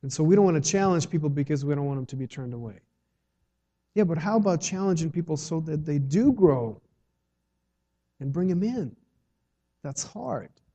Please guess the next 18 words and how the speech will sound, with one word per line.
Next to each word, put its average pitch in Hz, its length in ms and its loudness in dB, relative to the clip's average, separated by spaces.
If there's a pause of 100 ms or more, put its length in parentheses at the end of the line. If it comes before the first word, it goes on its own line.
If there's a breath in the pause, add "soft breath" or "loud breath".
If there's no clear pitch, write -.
(920)
And 135 120 -4
both 165 220 4
the 151 80 4
parishioners 175 920 -2 (280)
are 135 80 -8
not 143 200 -4
expecting 139 540 -8
that, 123 260 -8 (320)
and 127 160 -10
frankly, 143 340 -2
the 123 120 -4
pastors 131 760 -10 (340)
are 123 120 -8
not 113 260 -8 (140)
doing 120 260 -6
that 110 180 -12
very 110 200 -14
much. - 400 -20